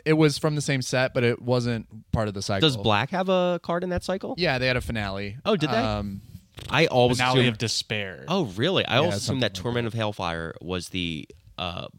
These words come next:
Speaker 2: black shaded version of that.
Speaker 1: No, they did a whole cycle of
Speaker 2: Okay.
Speaker 1: finale.
Speaker 3: Oh, it's
Speaker 2: Yeah.
Speaker 3: funny to be
Speaker 1: Yeah.
Speaker 3: like similar set and
Speaker 2: Yeah.
Speaker 3: you know, very similar vibe.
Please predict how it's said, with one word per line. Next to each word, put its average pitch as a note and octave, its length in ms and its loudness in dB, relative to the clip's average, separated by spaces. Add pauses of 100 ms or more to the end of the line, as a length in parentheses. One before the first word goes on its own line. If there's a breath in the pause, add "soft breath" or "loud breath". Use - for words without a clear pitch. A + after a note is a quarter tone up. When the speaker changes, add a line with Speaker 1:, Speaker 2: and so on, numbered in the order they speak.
Speaker 2:
black F2 440 -2
shaded D#2 360 -6
version E2+ 300 -10
of - 60 -12
that. - 180 -12
Speaker 1:
No, C#3 160 4
they C#3+ 140 2
did D3 120 0
a C3 60 2
whole B2 140 4
cycle G#2 380 0
of F#2 60 -4
Speaker 2:
Okay. F3 220 4
Speaker 1:
finale. F#2 160 -2
Speaker 3:
Oh, B2+ 60 0
it's A#2+ 80 2
Speaker 2:
Yeah. F3 120 8
Speaker 3:
funny C3 200 4
to A#2 40 -2
be A#2+ 60 -2
Speaker 1:
Yeah. A#2 200 4
Speaker 3:
like A2+ 120 -2
similar A2+ 320 -2
set A2 420 -4
and G2+ 220 -8
Speaker 2:
Yeah. C#3 160 -12
Speaker 3:
you A#2 60 -8
know, G2+ 200 -8
very G#2+ 240 -6
similar G2+ 320 -8
vibe. G2 340 -8